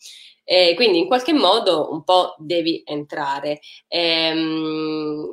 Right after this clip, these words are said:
è come far passare il messaggio alle donne, alcune donne non sono solo delle muse, come un po' ha fatto Guadagnino,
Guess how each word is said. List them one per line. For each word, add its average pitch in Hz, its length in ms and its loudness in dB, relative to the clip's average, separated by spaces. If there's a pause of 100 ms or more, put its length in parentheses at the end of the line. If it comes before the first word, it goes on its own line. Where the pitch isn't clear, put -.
è 269 120 -6
come 247 240 4
far 190 240 0
passare 170 760 2
il 156 180 0
messaggio 170 380 0
alle 160 260 0
donne, 165 380 2
alcune 160 240 -6
donne 160 220 0
non 151 100 -2
sono 156 220 -6
solo 156 180 -10
delle 151 240 -4
muse, 214 340 4
come 208 160 4
un 170 100 0
po' 196 100 2
ha 180 40 4
fatto 170 380 -4
Guadagnino, 165 840 2